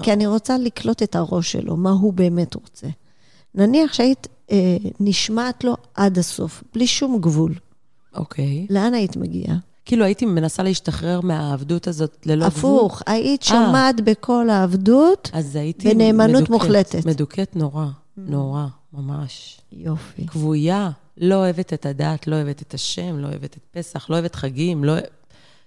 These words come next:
Speaker 2: כאילו, לא, לא מעוניינת בזה.
Speaker 1: מקסים.
Speaker 2: לא הייתי דתייה כנראה.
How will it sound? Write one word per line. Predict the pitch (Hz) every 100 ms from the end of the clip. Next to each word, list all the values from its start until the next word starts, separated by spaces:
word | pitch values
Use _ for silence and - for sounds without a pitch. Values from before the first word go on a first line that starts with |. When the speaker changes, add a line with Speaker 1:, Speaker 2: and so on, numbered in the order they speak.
| _ _ -
Speaker 2:
כאילו, | 180 151 147
לא, | 156 180 185
לא | 185
מעוניינת | 202 214 208 240 254
בזה. | 151 135 139 127
Speaker 1:
מקסים. | 160 165 - 240 220
Speaker 2:
לא | 202
הייתי | 254 160
דתייה | 139 139 143 139
כנראה. | - 147 139